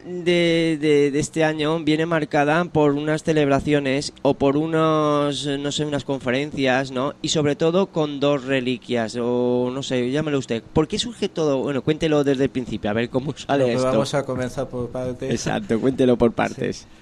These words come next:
Speaker 2: Bueno, se trata de una exposición que vamos a tener en la iglesia durante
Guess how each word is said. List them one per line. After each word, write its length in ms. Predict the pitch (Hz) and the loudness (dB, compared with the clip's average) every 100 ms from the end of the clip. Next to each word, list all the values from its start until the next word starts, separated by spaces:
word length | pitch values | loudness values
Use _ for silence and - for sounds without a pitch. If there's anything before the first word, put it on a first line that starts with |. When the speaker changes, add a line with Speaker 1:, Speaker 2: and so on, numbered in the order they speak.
| - 147 | -16 -8
Speaker 2:
Bueno, 240 | 147 135 | -6 -6
se 160 | 135 135 | -6 -6
trata 760 | 139 139 143 156 156 156 151 - | -2 -2 0 -2 0 -2 -4 -10
de 200 | 156 143 | -4 -4
una 180 | 139 143 | -2 -6
exposición 720 | - - 131 139 127 151 151 | -6 -4 -4 -4 -6 -4 -4
que 120 | 151 | -4
vamos 340 | 131 131 139 131 | -4 -4 -4 -8
a 60 | |
tener 280 | 131 131 127 | -8 -6 -4
en 120 | 127 127 | -4 -2
la 80 | |
iglesia 500 | 123 127 135 123 147 135 | -4 -2 -4 -4 -6 -4
durante 680 | 131 123 120 120 123 117 | -4 -4 -6 -8 -8 -8